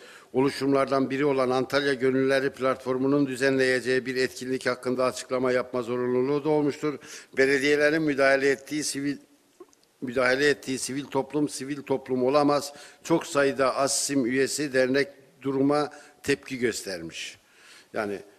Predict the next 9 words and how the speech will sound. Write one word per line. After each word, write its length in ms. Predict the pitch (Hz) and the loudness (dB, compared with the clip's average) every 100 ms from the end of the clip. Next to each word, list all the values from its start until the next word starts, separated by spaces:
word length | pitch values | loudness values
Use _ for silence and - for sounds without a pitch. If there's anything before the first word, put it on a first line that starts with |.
| - | -14
e, 320 | 107 110 107 101 | -6 -4 -4 -6
şeyin, 380 | 113 117 113 - - _ 73 73 69 | -2 -2 -2 -8 -20 _ -20 -20 -16
e, 280 | 98 107 101 | -12 -8 -8
Dilipak'ın 640 | 113 120 123 120 - 123 107 | -6 -6 -4 -6 -2 -2 -2
gelişine 600 | 110 113 110 127 165 175 | -4 -4 -6 -4 -2 0
mi? 160 | 127 - - 107 - - - | -2 -6 -16 -16 -18 -20 -16
Ha, 280 | - 127 127 | -2 -2 2
ben 260 | 135 135 | 2 4
dün, 320 | 135 147 143 | 6 4 4